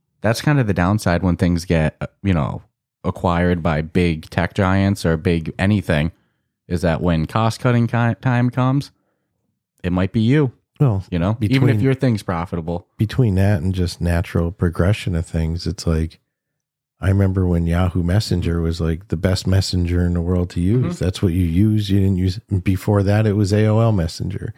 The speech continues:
Speaker 1: Mm-hmm.
Speaker 2: And then slowly, I mean, I'm sure they still exist, but the, the user excitement behind it just, you know,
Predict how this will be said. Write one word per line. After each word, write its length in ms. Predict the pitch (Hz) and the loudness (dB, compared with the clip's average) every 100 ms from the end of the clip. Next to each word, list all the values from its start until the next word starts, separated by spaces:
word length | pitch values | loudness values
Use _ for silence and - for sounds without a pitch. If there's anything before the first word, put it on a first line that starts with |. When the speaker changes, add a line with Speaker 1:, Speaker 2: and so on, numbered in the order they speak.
| 98 | -16
Speaker 1:
Mm-hmm. 220 | 101 110 110 _ | -16 -16 -16 _
Speaker 2:
And 120 | 92 | -2
then 180 | 90 85 | 0 0
slowly, 400 | 85 98 92 90 | -2 0 2 2
I 60 | 101 | 2
mean, 320 | 98 82 80 _ _ _ _ - | 2 0 -4 _ _ _ _ -14
I'm 80 | 76 | -10
sure 260 | - 85 | -4 -2
they 140 | 80 78 | -2 -2
still 320 | - - 82 | -4 -2 -2
exist, 480 | 78 82 104 101 - | -2 0 0 0 -4
but 160 | 85 82 | -6 -4
the, 320 | - 82 82 _ _ _ _ _ - | -4 -6 -6 _ _ _ _ _ -4
the 80 | 71 | 0
user 460 | 85 95 85 76 82 _ _ _ _ _ - | 2 2 2 0 -6 _ _ _ _ _ -16
excitement 600 | 87 - 92 80 90 82 | -8 -2 0 0 -4 -4
behind 440 | 76 80 82 90 | -6 -4 -2 0
it 180 | 104 95 | -2 -2
just, 320 | - 90 - _ - | -4 -4 -6 _ -4
you 120 | 104 | 0
know, 240 | 98 120 | 2 2